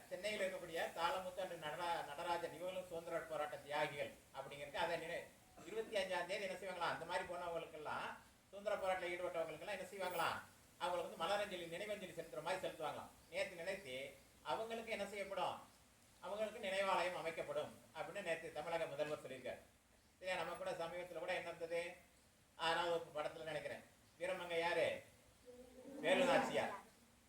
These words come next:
யார் செஞ்சாங்க? இந்த போர்ல ஈடுபட்டு இருக்கும்போது யார் கொண்டுட்டாங்க? திருமணமாகி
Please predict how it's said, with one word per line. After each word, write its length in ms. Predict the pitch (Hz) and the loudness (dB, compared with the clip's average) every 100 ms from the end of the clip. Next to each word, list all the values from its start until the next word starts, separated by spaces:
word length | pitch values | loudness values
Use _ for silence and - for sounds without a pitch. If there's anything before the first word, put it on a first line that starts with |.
| - 165 | -8 0
யார் 280 | 180 175 | 2 2
செஞ்சாங்க? 400 | 180 185 180 165 | 0 0 4 6
இந்த 140 | 139 151 | 4 2
போர்ல 280 | 175 180 175 | 2 4 4
ஈடுபட்டு 280 | 180 180 - | 4 4 2
இருக்கும்போது 340 | - 170 190 | 0 -2 2
யார் 180 | 180 180 | 4 4
கொண்டுட்டாங்க? 380 | 175 170 180 170 - - - - - - - | 2 -2 2 6 6 4 -4 -16 -20 -20 -6
திருமணமாகி 760 | 175 185 180 180 175 202 277 | -4 0 0 2 2 2 0